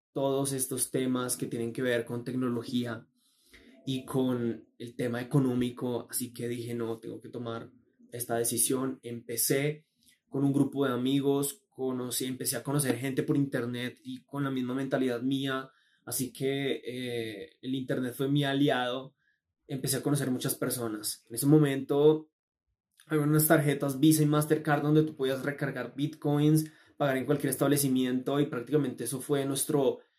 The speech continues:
gancho de venta, entre comillas, en ese, en ese, en ese mundo.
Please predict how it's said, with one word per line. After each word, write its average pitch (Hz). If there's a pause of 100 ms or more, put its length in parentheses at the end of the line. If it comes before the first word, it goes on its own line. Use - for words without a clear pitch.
(320)
gancho 139
de 143
venta, 123
entre 127
comillas, 117
en 120
ese, 117
en 117
ese, 113
en 120
ese 120
mundo. 123